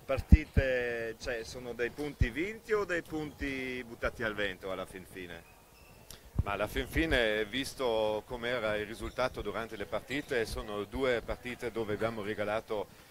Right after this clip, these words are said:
Speaker 2: eh, in ognuna il, un punto importante, un punto, eh, che alla fine magari ci farà molto male, eh, per la, per giocarci la salvezza.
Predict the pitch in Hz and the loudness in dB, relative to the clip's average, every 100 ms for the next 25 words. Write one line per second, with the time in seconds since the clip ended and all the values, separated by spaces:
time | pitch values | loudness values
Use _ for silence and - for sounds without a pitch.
0 | - - 101 95 95 95 95 - 120 117 | -12 -2 2 2 2 0 -2 -6 -10 -6
1 | 113 117 135 131 117 107 117 120 113 107 | -6 -4 -4 0 2 2 -2 -4 -4 -4
2 | 113 131 - 135 127 139 127 120 117 127 | -6 0 4 4 2 4 6 4 2 -2
3 | 117 147 - 120 113 - 127 123 117 110 | 0 0 2 0 0 0 2 2 0 -6
4 | 107 120 113 113 104 95 - - - 101 | -4 -6 0 2 4 2 -6 -20 -4 0
5 | 98 98 95 - 123 113 110 104 113 - | 2 2 0 0 -2 2 2 2 0 -2
6 | 131 123 110 107 110 117 117 110 - 120 | -2 2 2 2 2 2 2 -4 -4 -6
7 | - 104 113 117 117 113 110 113 107 101 | -2 -2 0 -2 -2 -4 -2 0 2 2
8 | 98 - - - 101 95 95 92 90 113 | 2 -2 -14 -10 -2 -2 0 -2 -2 -2
9 | 101 98 95 92 92 - 113 107 113 113 | 0 0 0 -2 -4 0 0 0 -2 -2
10 | - 104 101 135 107 107 120 117 | -2 -4 -2 0 0 -2 -2 -4